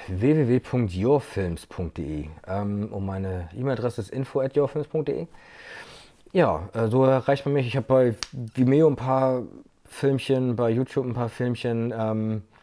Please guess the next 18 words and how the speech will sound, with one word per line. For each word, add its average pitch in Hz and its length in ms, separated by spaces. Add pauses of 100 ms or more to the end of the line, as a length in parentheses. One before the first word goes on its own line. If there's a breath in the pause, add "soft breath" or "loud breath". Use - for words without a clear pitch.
(180 loud breath)
auf - 160 (100)
der 101 360
Webseite 113 420
natürlich 107 480
das 101 160
Portfolio, 104 800
ähm, 95 380 (140)
obwohl 107 240
die 110 80
Webseite 123 640
wird - 360 (140)
jetzt 131 280
im 117 100
Januar 123 560
aktuell 120 420
gerade 110 300
komplett - 500 (420 loud breath)
umgeworfen. 123 800